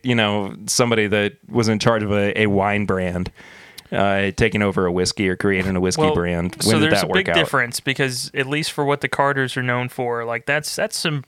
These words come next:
Speaker 2: premier, like, top shelf. You've got a really
Speaker 1: Well, yeah.
Speaker 2: good palate.
Speaker 1: Yeah.
Speaker 2: Gallo family supplies most of the wine to, like,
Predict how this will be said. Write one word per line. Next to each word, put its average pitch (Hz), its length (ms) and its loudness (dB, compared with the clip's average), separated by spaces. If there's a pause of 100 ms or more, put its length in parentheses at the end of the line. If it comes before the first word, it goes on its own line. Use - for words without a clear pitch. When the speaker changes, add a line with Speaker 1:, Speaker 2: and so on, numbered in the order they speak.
(100)
Speaker 2:
premier, 143 500 0
like, 123 220 0
top - 260 0
shelf. 123 440 0
You've 123 140 -10
got 120 140 0
a 117 40 -2
really 123 240 4
Speaker 1:
Well, - 120 -14
yeah. 180 220 6
Speaker 2:
good 127 80 -6
palate. 143 420 0 (160)
Speaker 1:
Yeah. 110 160 2
Speaker 2:
Gallo 170 260 2
family 143 320 2
supplies 127 480 2
most 127 220 -2
of 135 60 0
the 123 60 -2
wine 120 240 0
to, 117 120 -4
like, 113 180 -6